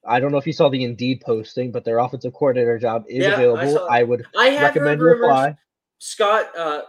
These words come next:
Speaker 2: Scott Frost is a high candidate to be picked
Speaker 1: I
Speaker 2: for the
Speaker 1: would,
Speaker 2: O C
Speaker 1: I would
Speaker 2: there.
Speaker 1: pick him up. That's a good pick for them. But, um, I will say this.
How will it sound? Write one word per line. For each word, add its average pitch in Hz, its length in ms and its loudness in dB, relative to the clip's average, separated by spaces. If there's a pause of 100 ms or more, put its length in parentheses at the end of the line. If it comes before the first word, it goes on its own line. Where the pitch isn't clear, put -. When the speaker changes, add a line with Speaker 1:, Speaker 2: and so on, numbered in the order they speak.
(140)
Speaker 2:
Scott - 320 -8
Frost - 480 -10 (1000)
is 147 460 -4
a 143 200 -6
high 160 320 -6
candidate 151 580 -8
to 123 80 -20
be 127 120 -16
picked 135 200 -8
Speaker 1:
I 139 120 4
Speaker 2:
for 143 60 4
the 139 60 -4
Speaker 1:
would, 147 120 2
Speaker 2:
O - 20 -8
C - 80 -10
Speaker 1:
I 143 140 4
would 139 80 -2
Speaker 2:
there. 123 120 -12 (520)
Speaker 1:
pick 135 200 -8
him 139 140 -6
up. 127 120 -4
That's 120 180 -6
a 113 40 -10
good 113 160 -8
pick 123 220 -14
for 113 80 -8
them. 110 220 -10 (340)
But, 147 260 2
um, 120 420 -4 (1300)
I 127 100 0
will 139 120 2
say 151 180 6
this. 120 580 0